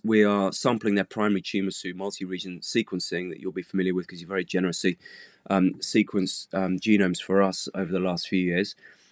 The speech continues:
And we are subjecting them to multi-region sequencing to try to understand where the first cell came from,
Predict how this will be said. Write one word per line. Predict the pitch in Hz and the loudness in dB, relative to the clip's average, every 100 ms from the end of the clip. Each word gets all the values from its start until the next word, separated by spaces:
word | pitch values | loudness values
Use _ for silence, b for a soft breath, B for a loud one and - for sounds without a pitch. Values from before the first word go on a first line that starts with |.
| b b _ | b b _
And | 113 113 113 110 107 | 2 4 2 -2 -6
we | 104 120 117 | -4 -2 0
are | 110 113 113 110 - | 0 -2 -4 -8 -12
subjecting | - - 101 147 117 120 | -10 -8 0 0 0 -6
them | |
to | 104 | -2
multi-region | 98 98 - 95 | -2 -2 -4 -6
sequencing | 95 95 107 | -6 -6 -6
to | 98 | -8
try | - 127 | -6 -2
to | 120 107 | 0 0
understand | 95 - 98 95 - b b b b | -2 -4 -4 -4 -8 b b b b
where | 107 123 | 4 4
the | 104 | 4
first | - 113 101 - - | 0 0 0 -4 -12
cell | - 110 95 | -2 0 0
came | - 104 92 | -4 -4 -4
from, | - - - | -8 -12 -14